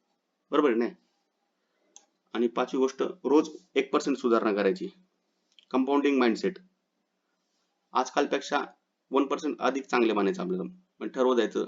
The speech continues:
त्याच्यातून शिकत जायचं, सुधारत जायचं. तीनशे पासष्ट दिवस म्हणजे तीनशे पासष्ट टक्के सुधारणा, याहून मोठा कोणता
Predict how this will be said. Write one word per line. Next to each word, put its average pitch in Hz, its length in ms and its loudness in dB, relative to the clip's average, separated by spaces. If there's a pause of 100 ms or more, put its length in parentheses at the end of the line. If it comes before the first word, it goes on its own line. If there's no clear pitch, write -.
त्याच्यातून 113 360 -4
शिकत 117 280 -4
जायचं, 98 260 -4
सुधारत 110 360 -6
जायचं. 98 320 -4 (460)
तीनशे 120 200 0
पासष्ट 117 380 -4
दिवस 117 340 2 (240)
म्हणजे 113 240 0 (100)
तीनशे 123 220 -2 (120)
पासष्ट 127 340 -4
टक्के 131 240 -8
सुधारणा, 104 400 -2 (680)
याहून 143 220 6
मोठा 151 220 2
कोणता 156 320 0